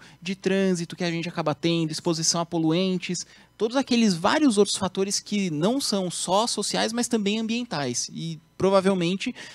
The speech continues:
vão acabar impactando tanto na saúde cardiometabólica, quanto na saúde mental e na saúde do sono também. É, tivemos algumas outras perguntas aqui. Essa é, acredito que o doutor Almir consiga responder melhor.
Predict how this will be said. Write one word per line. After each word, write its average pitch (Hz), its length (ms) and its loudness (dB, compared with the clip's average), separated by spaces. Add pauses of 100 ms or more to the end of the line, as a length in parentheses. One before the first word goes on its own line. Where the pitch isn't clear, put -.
(100)
vão 170 160 0
acabar 180 300 0
impactando 175 500 0 (280)
tanto 214 280 4
na 185 200 -2
saúde 165 320 -2
cardiometabólica, 160 880 2
quanto 151 240 -6
na 147 100 -2
saúde 139 240 0
mental 170 580 0
e 226 160 0
na 226 140 -8
saúde 214 320 -6
do 214 80 -6
sono 185 240 -6
também. 202 420 -4 (1500)
É, 175 280 0
tivemos 233 440 0
algumas 220 600 2 (180)
outras 170 320 0
perguntas 147 500 0
aqui. 196 340 -4 (260)
Essa 214 340 2
é, 208 100 4 (160)
acredito 170 520 0
que - 80 -12
o - 20 -12
doutor 170 240 0
Almir 170 320 2
consiga 160 320 0
responder 165 380 -2
melhor. 147 320 0